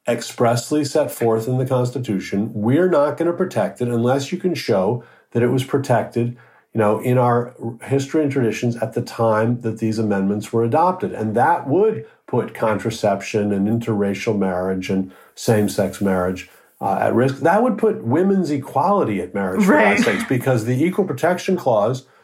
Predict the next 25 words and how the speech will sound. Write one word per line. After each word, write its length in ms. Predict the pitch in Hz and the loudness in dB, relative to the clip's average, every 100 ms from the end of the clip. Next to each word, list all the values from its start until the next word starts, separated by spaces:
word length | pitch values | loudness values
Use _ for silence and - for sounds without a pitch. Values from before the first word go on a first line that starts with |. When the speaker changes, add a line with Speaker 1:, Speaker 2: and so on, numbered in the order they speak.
| _ _ _ | _ _ _
Speaker 1:
was 180 | 120 117 | 0 2
adopted 580 | 117 113 117 117 123 120 | 2 4 2 0 -2 0
in 220 | 98 98 | 0 0
eighteen 460 | 104 127 - 135 123 | -2 -4 -2 -2 -2
sixty-eight 680 | 123 123 - 98 95 113 | -2 -4 -4 -2 0 2
after 300 | 110 101 107 | 0 0 -2
the 200 | 98 101 | -2 -2
Civil 380 | 95 110 113 104 | -2 -2 0 0
War 380 | 90 85 113 107 | 0 0 2 0
as 160 | 95 | -2
part 240 | - 104 101 | -4 -2 -2
of 60 | |
the 60 | 98 | -2
Fourteenth 520 | - 107 - 113 101 | -2 -2 -2 -4 -2
Amendment. 440 | 98 90 95 120 - - - | 0 0 -2 -4 -6 -18 -2
And 80 | 117 | 2
at 80 | 120 | 2
the 100 | 131 | 2
time, 380 | - 165 185 127 | 2 2 4 2
it 160 | 143 | 2
was 180 | 180 127 | 0 0
not 400 | 113 110 151 - | 0 0 0 0
understood 760 | 123 123 101 - 139 160 - - _ _ _ _ - | -2 -2 -4 -2 0 0 -2 -10 _ _ _ _ -10
to, 460 | - 120 104 107 - | 0 2 2 0 0
um, 460 | 98 98 95 101 | 0 2 0 -2